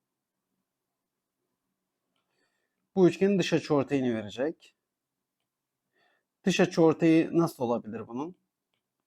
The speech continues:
Şöyle olur. Üçgen şu. Dış açıortayı da bu. Tamam mı? Burada dikkat etmeniz gereken husus şu. Benim reelde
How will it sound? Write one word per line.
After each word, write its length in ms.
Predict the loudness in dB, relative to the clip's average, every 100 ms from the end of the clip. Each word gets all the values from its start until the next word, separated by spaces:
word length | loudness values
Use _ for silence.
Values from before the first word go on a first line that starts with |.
| _ _ _ _ _ _ _
Şöyle 360 | _ -6 -6 -6
olur. 440 | -16 -20 -20 _ _ _ _ _ _ -14
Üçgen 360 | -12 -8 -6
şu. 480 | -6 -8 -6 -6 -8 _ _ _ _ _ _ -10
Dış 160 | -8 -8
açıortayı 500 | -10 -8 -6 -4 -4
da 160 | -4
bu. 140 | -8 -18 _ _ _ _ _
Tamam 260 | -6 -4 -4
mı? 140 | -8 -18 _ _ _ _ _ _ _ _ _ -10 2
Burada 340 | 6 6 6
dikkat 260 | 4 2 0
etmeniz 360 | 0 -2 -2
gereken 340 | -2 -2 -4 -8
husus 400 | -10 -12 -12 -8
şu. 340 | -2 -2 -4 _ _ _ _ _ _ -2
Benim 340 | 6 8 8
reelde 640 | 10 10 8 6 4 2